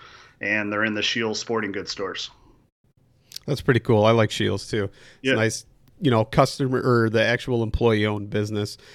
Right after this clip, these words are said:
Speaker 2: It's a nice
Speaker 1: Yeah.
Speaker 2: business model, everything about it. Yeah, it's a good store. Um, so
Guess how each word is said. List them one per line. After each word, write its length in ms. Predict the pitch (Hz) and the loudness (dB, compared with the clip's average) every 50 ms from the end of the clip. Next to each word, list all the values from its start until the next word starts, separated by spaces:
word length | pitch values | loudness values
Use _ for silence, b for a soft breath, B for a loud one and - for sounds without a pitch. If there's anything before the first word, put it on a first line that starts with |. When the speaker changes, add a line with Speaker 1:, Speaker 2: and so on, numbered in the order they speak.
| B B B B B | B B B B B
Speaker 2:
It's 120 | - - | -4 -2
a 60 | 135 120 | 0 2
nice 200 | 123 120 113 120 | 4 2 2 4
Speaker 1:
Yeah. 100 | 143 - | 2 2
Speaker 2:
business 260 | - - 120 110 - | 2 2 -2 -4 0
model, 340 | 117 110 113 113 110 110 113 | 2 2 4 4 4 4 2
everything 300 | 113 113 113 120 110 107 | 2 0 0 0 0 0
about 260 | 98 104 101 101 101 | 2 2 2 2 0
it. 120 | 98 98 | 0 -2
Yeah, 220 | 104 101 98 98 98 - b b b b b b | -2 -2 -2 -2 -2 -6 b b b b b b
it's 120 | b - | b -4
a 20 | 123 | -4
good 160 | 123 110 - | -4 -4 -4
store. 320 | - - 110 104 98 - b b b b b b b b b b b b b b b | -2 -2 0 -2 -2 -4 b b b b b b b b b b b b b b b
Um, 460 | - 151 151 151 147 143 139 - - - - - | 4 6 6 8 6 4 2 -2 -6 -16 -18 -10
so 520 | - - - 202 185 180 175 170 - - | -4 4 6 8 8 10 8 6 4 -2